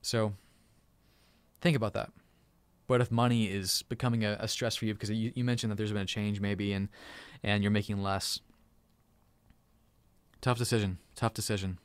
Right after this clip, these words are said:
But I can tell you this, there's always,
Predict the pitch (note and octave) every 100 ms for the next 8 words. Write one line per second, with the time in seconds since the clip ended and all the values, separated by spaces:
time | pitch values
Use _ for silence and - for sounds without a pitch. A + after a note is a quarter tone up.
0 | _ _ - _ _ _ _ _ _ -
1 | - - - - - _ _ A#2 A2+ A2
2 | A2 G#2 G2 - - A2+ A2+ G#2+ A2 A2
3 | A2+ A2+ G#2 -